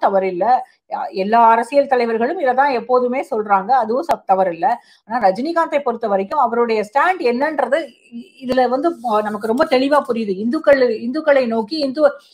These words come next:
இந்துக்களை இந்துத்துவத்தை நோக்கி நகர்த்தக்கூடிய ஒரு செயலைத்தான் அவர் செய்கிறார்.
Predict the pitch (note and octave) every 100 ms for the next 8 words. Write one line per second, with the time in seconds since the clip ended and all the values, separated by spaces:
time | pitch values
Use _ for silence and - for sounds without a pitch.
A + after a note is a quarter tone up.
0 | _ B3+ D4+ F4 E4 C#4 E4+ C#4 D4 F4
1 | E4+ D#4 C4+ A3+ B3 C4 F#4 D4 C4 C#4+
2 | E4 D#4+ C4+ B3+ D4+ B3 A3 G3+ G3 G3
3 | A#3 B3 A#3 C#4+ F4 C4+ C#4 C#4 A3+ F#3
4 | -